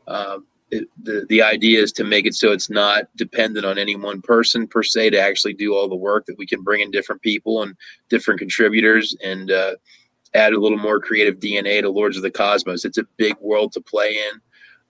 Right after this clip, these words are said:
Um, a lot of the people that have worked with us have commented how fun it is to work with us on these books, 'cause they can do little four and five page shorts and, and contribute to an issue.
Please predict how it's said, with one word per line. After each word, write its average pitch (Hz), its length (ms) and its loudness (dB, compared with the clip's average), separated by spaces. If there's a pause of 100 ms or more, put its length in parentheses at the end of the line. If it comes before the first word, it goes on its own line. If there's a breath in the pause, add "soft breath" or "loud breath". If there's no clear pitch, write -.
Um, 92 440 0 (220)
a 104 60 0
lot 104 240 4
of 98 60 2
the 92 60 -10
people 107 260 2
that 98 100 -2
have 92 140 -8
worked 98 260 2
with 104 140 2
us 101 180 -2
have 92 160 -4
commented 104 460 0
how 95 160 2
fun 104 340 0
it 104 80 0
is 104 180 -2
to 98 100 -4
work 98 260 2
with 107 100 2
us 98 140 -2
on 104 100 2
these 98 180 -10
books, 104 300 -4
'cause 107 140 -2
they 113 80 4
can 117 100 0
do 120 140 4
little 120 180 2
four 117 260 0
and 117 120 -4
five 113 260 -4
page 117 220 0
shorts 120 420 2
and, 104 220 -8
and 104 160 -12
contribute 110 460 -2
to 110 120 -2
an 104 80 -4
issue. 110 340 -4